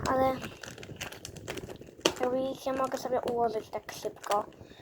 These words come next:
Jeśli się tego nauczymy, to będzie też film taki dla mojego taty, powiedzmy. Bo tak mój tatuś nie umiał układać tak szybko.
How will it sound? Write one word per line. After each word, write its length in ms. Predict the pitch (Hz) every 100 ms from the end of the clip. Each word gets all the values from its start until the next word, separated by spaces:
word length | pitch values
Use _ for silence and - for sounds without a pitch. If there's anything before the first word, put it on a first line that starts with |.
| - - - -
Jeśli 200 | 254 269
się 120 | 285
tego 220 | 277 262 262
nauczymy, 720 | 254 254 262 - 233 233 233 - - -
to 80 | 247 254 247 -
będzie 320 | 254 254 254
też 200 | 254 254
film 280 | 254 254 254 - - - -
taki 240 | - 254
dla 420 | 240 247 247 247
mojego 360 | 247 247 247 262
taty, 300 | 269 262 226
powiedzmy. 600 | - 220 240 240 233 214 - - - - -
Bo 80 | 233
tak 240 | 247 233 - - - - -
mój 140 | 240
tatuś 380 | 247 240 262 -
nie 160 | 262
umiał 380 | 269 262 247 240
układać 600 | 240 - 240 226 302 -
tak 140 | 277 -
szybko. 500 | 240 - 240 254